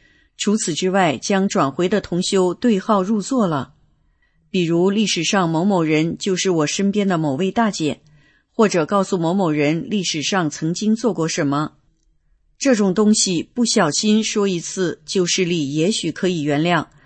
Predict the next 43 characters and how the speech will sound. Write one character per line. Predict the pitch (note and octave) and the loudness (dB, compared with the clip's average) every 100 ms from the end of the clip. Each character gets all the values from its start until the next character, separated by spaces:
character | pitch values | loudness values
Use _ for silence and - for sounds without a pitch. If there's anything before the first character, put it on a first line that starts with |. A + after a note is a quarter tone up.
| - - _ | -20 -20 _
犯 | _ C4 A#3+ | _ 2 4
两 | G#3 D#3+ | 4 2
次 | - B3+ | 0 0
以 | F3 | 0
上 | C3+ C#4 B3 | 0 2 2
的 | F#3 | 2
错 | - F3+ | 2 2
误， | D#3 C#3 - - | 2 -2 -6 -6
旧 | F#3+ E3+ | -2 0
势 | - F#3 | 0 -2
力 | E3+ C#3 | 0 -2
肯 | - D3 | -2 -2
定 | A#2+ A3+ | 0 2
就 | G#3+ F3 | 2 0
开 | - F3+ | -2 -4
始 | - D3 | -4 -4
记 | F#3 D3+ | -6 -2
账 | F#3 D#3 | 0 0
了。 | C3 - _ _ _ _ _ _ - | -2 -6 _ _ _ _ _ _ 0
这 | A3 G3+ | 2 4
种 | F3+ | 2
行 | E3 E3 F3+ | 0 0 0
为 | F3 F3 | 2 2
就 | F3 G3 | 0 -2
已 | D#3 C3 | -2 -6
经 | - A3+ | 0 0
干 | A#3 G#3 | 2 0
扰 | G3+ C#3+ | 0 0
了 | D3+ | -2
同 | - E3 | -2 -4
修 | F3 E3+ | -2 -2
修 | - E3 | -2 0
炼， | E3+ D#3 - _ _ _ _ _ | 0 -2 -4 _ _ _ _ _
因 | - F#3+ G3 | -4 0 2
为 | E3+ F3 | 2 0
知 | - G3 | -2 -2
道 | G3 F3 | 2 2
了 | D#3 | 2
自 | C3 G3+ F3+ | -2 -4 -4
己 | D3 | -4
的 | C#3 | -2
过 | C#3+ G#3+ F3 | 0 0 0
去， | - G#3+ D#3+ | 0 -2 -2